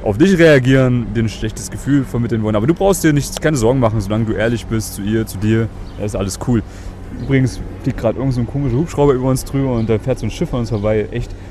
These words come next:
schönes Feeling. Ich wink mal den ganzen Leuten zu auf den Schiffen. Genau, eine Frau winkt zurück. <laughs> Immerhin. Die anderen sind alle scheiße, Mann. Hört euch meinen Podcast an. <laughs>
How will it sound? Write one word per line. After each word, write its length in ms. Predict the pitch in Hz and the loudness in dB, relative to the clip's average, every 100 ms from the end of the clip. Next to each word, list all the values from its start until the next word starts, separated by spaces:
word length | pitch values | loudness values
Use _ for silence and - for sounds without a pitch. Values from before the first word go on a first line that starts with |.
| - | -4
schönes 320 | - 156 139 | 0 2 4
Feeling. 240 | 165 143 | 4 4
Ich 100 | 123 | 4
wink 180 | 120 165 | 4 4
mal 120 | 135 | 6
den 140 | 120 123 | 6 6
ganzen 260 | 135 - | 4 2
Leuten 260 | 120 139 143 | 4 4 2
zu 220 | - 147 | 2 4
auf 120 | 139 - | 4 2
den 80 | 127 | -2
Schiffen. 340 | - 135 139 - - - | 0 0 -2 -4 -14 -4
Genau, 260 | 123 131 127 - - - | 2 4 4 2 -14 -2
eine 300 | 160 214 190 | 4 6 6
Frau 260 | - 175 | 8 6
winkt 200 | 160 180 | 8 4
zurück. 360 | - 151 185 - - - - - - | 2 4 4 0 -16 -16 -14 -14 -10
<laughs> 260 | 147 165 - 208 285 - - - - 339 294 - - - - - | -2 2 4 4 2 2 2 4 2 0 -2 -4 -8 -6 -10 2
Immerhin. 440 | 156 156 147 170 - - - 165 - - - - | 6 8 8 8 4 0 0 -2 -2 -6 -8 -6
Die 80 | 92 | 0
anderen 240 | 107 113 104 | 2 4 2
sind 100 | 104 | 0
alle 200 | 98 95 | 0 -2
scheiße, 440 | - 110 104 - | 0 0 0 0
Mann. 240 | 104 95 90 - - - - - - | -2 -4 -6 -12 -14 -14 -14 -16 -2
Hört 200 | 185 220 | 4 6
euch 180 | 196 170 | 6 4
meinen 160 | 196 185 | 4 4
Podcast 560 | 190 247 180 175 151 | 4 2 0 -2 -2
an. 200 | 156 147 113 120 - | -6 -6 -8 -10 -6
<laughs> 760 | 160 - 131 120 151 - 143 | 2 2 2 2 2 4 4